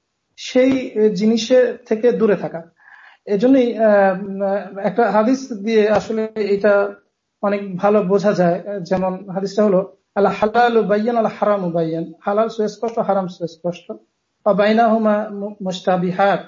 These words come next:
এবং তার মধ্যে রয়েছে কিছু অস্পষ্ট বিষয়। তো রাসূলুল্লাহ সাল্লাল্লাহু আলাইহি ওয়াসাল্লাম বলেছেন যে, "মান ইত্তাকা শুবুহাত ইস্তাবরা লিদিনি ওয়া ইরদিহি", যে কিনা এই,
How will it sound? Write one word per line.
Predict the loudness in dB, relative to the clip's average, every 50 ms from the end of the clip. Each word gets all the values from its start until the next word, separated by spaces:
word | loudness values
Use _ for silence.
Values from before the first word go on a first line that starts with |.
| -18 _ _ _ _ _ _ -6
এবং | -4 -4 -4 -6 -6 -8 -6 -2
তার | 0 0 0 0
মধ্যে | 0 -2 -2 0
রয়েছে | 0 0 -2 -2 -2 -2 -2 -2 -4 -10 _ _ _ _ _
কিছু | -4 -4 -2 0 2
অস্পষ্ট | 2 2 2 0 0 -2 -2 -2 -2 -4
বিষয়। | -4 -4 -4 -4 -2 -2 -4 -4 -6 -12 _ _ _ _ _ _ _
তো | 2 2
রাসূলুল্লাহ | 2 4 2 2 2 2 0 0
সাল্লাল্লাহু | 0 0 0 0
আলাইহি | 0 0 -2 -2 0
ওয়াসাল্লাম |
বলেছেন | 0 0 0 0 0 -2
যে, | 0 0 0 -2 -2 -8 _ _ _ _ _ _ _ _ _ _ _ _ -20 _ _ _ _ _ -2 0
"মান | 2 2 0
ইত্তাকা | 0 -2 -6 -10 -20 _ -4 -2 0 2 2 0
শুবুহাত | 0 -2 -10 -12 -10 -6 -4 -2 -2 -2 -2 -4 -6 -8 -6 -2 0 2 2 2 0 -2 -4 -18 -20 -20 _ _ _ _ _ _
ইস্তাবরা | -10 -10 -8 -2 0 0 0 2 2 2 4
লিদিনি | 2 2 0 -2 -2 0 0 2
ওয়া | 2 2 4 4
ইরদিহি", | 2 2 0 -4 -6 -6 -6
যে | -4 -4 -4
কিনা | -4 -4 -6 -4 -2 -2 -2
এই, | -2 0 0 2 2 0 0 -4 -6 -8 -12 -16